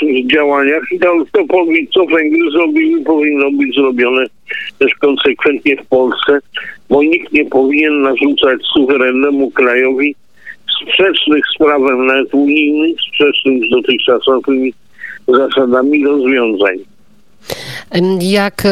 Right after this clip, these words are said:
Speaker 2: ta informacja o odrzuceniu właśnie budżetu została przyjęta, mm, przez samych, y, e, Węgrów?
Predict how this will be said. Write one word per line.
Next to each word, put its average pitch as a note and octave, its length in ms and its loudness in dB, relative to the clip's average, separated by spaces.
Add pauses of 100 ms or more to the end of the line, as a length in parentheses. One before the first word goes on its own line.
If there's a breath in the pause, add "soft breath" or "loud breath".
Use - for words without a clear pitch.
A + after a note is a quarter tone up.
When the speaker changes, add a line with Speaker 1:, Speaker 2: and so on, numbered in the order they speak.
(140)
Speaker 2:
ta F#3+ 180 0
informacja G3 960 0
o F3+ 280 0
odrzuceniu F#3 800 0
właśnie D3+ 720 0
budżetu D3+ 580 0
została E3+ 480 0
przyjęta, F3 640 0
mm, E3+ 420 0
przez - 440 -2
samych, E3+ 500 0
y, E3 280 2 (480 loud breath)
e, D#3+ 340 2
Węgrów? F3 720 0